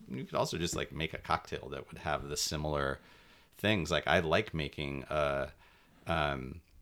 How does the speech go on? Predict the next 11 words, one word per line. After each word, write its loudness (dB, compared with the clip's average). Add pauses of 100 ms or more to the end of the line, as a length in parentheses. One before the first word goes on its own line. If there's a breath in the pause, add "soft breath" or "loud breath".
(1120)
and 4
I 6
mean, 6
the 4
one 2
thing 0
I 4
don't 2
like 0
about 2
them, 0